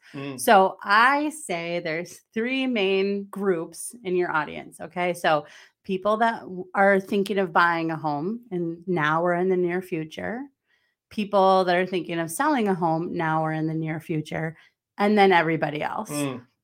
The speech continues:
Speaker 2: So which one do you think is gonna be the biggest category?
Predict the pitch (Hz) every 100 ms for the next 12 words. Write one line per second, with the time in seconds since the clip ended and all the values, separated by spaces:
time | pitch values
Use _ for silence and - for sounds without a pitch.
0 | - 254 226 220 202 254 269 - 220 165
1 | 170 233 254 _ - 202 202 180 180 180
2 | 170 165 160 156 151 160 196 - - -
3 | 262 294 - -